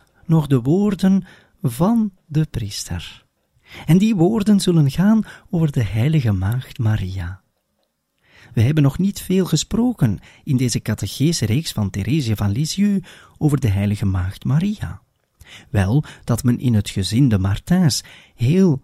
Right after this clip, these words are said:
vaak in de meimaand Maria centraal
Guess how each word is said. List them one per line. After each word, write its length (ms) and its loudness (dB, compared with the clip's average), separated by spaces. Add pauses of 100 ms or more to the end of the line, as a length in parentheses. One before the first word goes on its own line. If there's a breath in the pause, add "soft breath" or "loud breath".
(120)
vaak 400 0
in 220 -4
de 80 0
meimaand 640 2 (220 loud breath)
Maria 580 2 (400 soft breath)
centraal 840 0